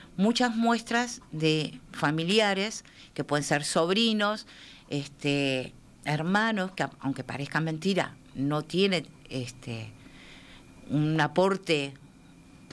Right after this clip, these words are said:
mayor como el del padre o del hijo.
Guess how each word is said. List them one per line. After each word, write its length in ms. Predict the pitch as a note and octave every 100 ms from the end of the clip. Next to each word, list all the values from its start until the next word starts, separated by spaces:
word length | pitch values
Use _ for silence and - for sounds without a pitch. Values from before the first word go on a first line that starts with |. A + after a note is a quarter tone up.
| - -
mayor 720 | C3+ C#3 - F#3+ F3 E3+ D#3+ - -
como 220 | C3+ C3+
el 80 | C#3+
del 180 | C3+
padre 380 | C3+ D#3+ D#3+ D3+
o 100 | C#3
del 340 | B2+ C3+ C3+ D3
hijo. 440 | F3 - D3